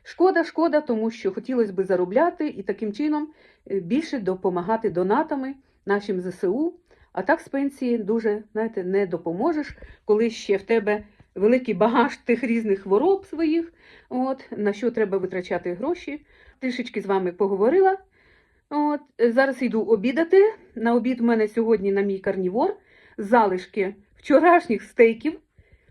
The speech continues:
от, яловичих, і тушена яловичина, і два яйця вже я відварила. Показувати не буду, розказала, що. Ви зрозуміли, що карнівор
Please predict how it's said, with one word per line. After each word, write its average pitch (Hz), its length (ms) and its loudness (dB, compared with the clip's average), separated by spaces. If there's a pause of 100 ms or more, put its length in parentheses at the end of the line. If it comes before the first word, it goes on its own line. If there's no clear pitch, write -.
от, 285 300 -6
яловичих, 302 680 0 (100)
і 311 440 2 (100)
тушена 294 440 0
яловичина, 226 840 0
і 226 100 -8
два 240 160 0
яйця 247 300 0
вже 240 220 2
я 220 140 0
відварила. 175 580 -4 (760)
Показувати 427 540 4
не 392 120 6
буду, 277 540 2
розказала, 254 680 2
що. 185 400 -4 (220)
Ви 269 100 -2
зрозуміли, 302 460 2
що 202 220 2
карнівор 240 800 2